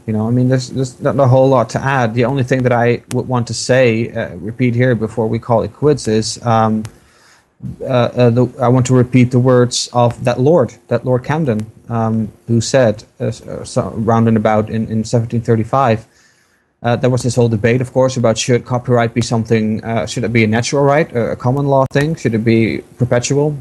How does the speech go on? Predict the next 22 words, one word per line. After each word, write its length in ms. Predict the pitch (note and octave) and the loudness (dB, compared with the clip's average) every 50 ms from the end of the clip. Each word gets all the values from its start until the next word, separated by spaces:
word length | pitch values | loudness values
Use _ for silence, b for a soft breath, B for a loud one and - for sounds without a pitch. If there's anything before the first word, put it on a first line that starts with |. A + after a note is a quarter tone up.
| - | -12
Should 180 | - - B2 A2 | -6 -4 -2 0
every 240 | - B2+ B2 B2+ B2 | 0 0 2 2 0
creator 400 | - C3 B2+ B2+ B2 A#2+ A#2 - | 2 2 2 4 4 4 2 4
always 340 | - C#3 C#3 C3+ B2 A#2 - | 2 2 4 4 2 2 0
have 180 | A#2+ A2 - - | -2 -4 -2 -2
copyright 400 | A#2 A2+ - A#2 A2+ G#2+ A2 A2 | -4 -2 -2 -2 -2 0 0 -2
on 80 | A2 | -2
everything 400 | A#2 A#2+ C3+ B2 B2 B2+ A2+ A2 | -2 0 -2 -2 0 0 0 0
that 100 | A2+ G#2 | 0 0
they 120 | A2 A2 A2+ | 0 0 2
make 280 | A2+ A#2 B2 C#3 - | 2 2 0 0 0
forever 380 | - C3 A2 G2+ B2 A#2+ A#2+ A#2 | 0 0 2 2 2 2 2 2
and 100 | A2+ A#2 | 2 0
ever 220 | A#2 A2 A#2 A2 | 0 0 0 -2
and 80 | A2 A2+ | 0 -2
ever 200 | A2 A2+ A2 G#2+ | -2 -2 -2 -2
and 120 | G#2+ A2 | 0 0
ever 200 | A2+ A2 A2 G#2+ | 0 0 0 -2
and 80 | A2 A#2 | 0 0
ever 200 | A2+ A2 A#2 A#2+ | 0 0 0 -2
in 80 | A#2 | -2
unicorn? 440 | A#2 C3 D3 D3 - - E3+ F3+ F#3 | -2 -2 -2 -2 -2 0 -2 -2 -2